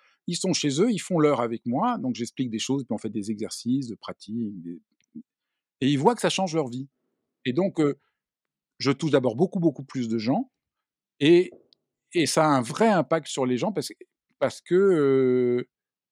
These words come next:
ils l'intègrent davantage à leur vie. Et autre chose que j'aurais jamais pensé, c'est que, hem, les gens, eux, sont beaucoup plus à nu,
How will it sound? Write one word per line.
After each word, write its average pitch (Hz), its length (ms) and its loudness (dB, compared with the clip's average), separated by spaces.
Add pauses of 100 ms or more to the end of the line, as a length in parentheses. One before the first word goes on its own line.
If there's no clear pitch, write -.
(140)
ils 123 80 0
l'intègrent 143 240 0
davantage 131 360 2
à - 20 -2
leur 117 100 0
vie. 117 160 -10
Et 120 120 -2 (100)
autre 202 300 4
chose 160 220 -2
que 127 120 0
j'aurais 107 260 0
jamais 123 260 -2
pensé, 254 460 -6 (600)
c'est - 300 -4
que, 175 520 4
hem, 131 180 -2 (1300)
les 123 160 4
gens, 185 260 4
eux, 220 260 6
sont - 180 0
beaucoup 175 240 0
plus 180 180 -2
à 160 80 4
nu, 143 240 2